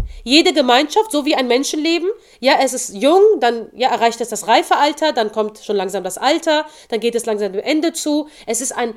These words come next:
Steigen und ein Hinabsteigen. Und solch einen, äh, Kreislauf oder eine, ein Ansteigen und Absteigen eben, gibt es eben auch für Gemeinschaften. Ja, dann, wenn sie ihr, was die Stärke erreicht, ihre, ihren Zenit erreichen und danach eben wieder schwächer werden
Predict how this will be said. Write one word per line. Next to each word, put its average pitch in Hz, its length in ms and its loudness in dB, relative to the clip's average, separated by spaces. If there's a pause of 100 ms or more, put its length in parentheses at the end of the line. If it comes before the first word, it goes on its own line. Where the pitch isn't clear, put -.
(120)
Steigen 311 500 4
und 269 200 -2
ein 262 100 0
Hinabsteigen. 214 680 -2 (520)
Und 202 180 -8
solch 254 360 2
einen, 226 420 -2 (340)
äh, 202 640 -4 (100)
Kreislauf 330 800 4
oder 226 200 4
eine, 208 300 -2
ein 202 340 -8
Ansteigen 254 560 0
und 226 160 -2
Absteigen 294 500 -2
eben, 269 400 -4 (320)
gibt - 220 -4
es 285 120 -8
eben 233 200 -8
auch 220 200 -10
für 247 120 -8
Gemeinschaften. 220 840 -6 (360)
Ja, 254 220 -6
dann, 214 200 -4
wenn 202 120 -4
sie 208 100 -12
ihr, 190 220 -4
was 190 100 -6
die - 100 -18
Stärke 240 400 0
erreicht, 226 380 -2
ihre, 185 300 -6 (320)
ihren 208 260 -2
Zenit 240 400 2
erreichen 277 580 2 (200)
und 226 160 -4
danach 220 340 0
eben 214 200 -4
wieder 208 180 -2
schwächer 269 480 -4
werden 254 360 -2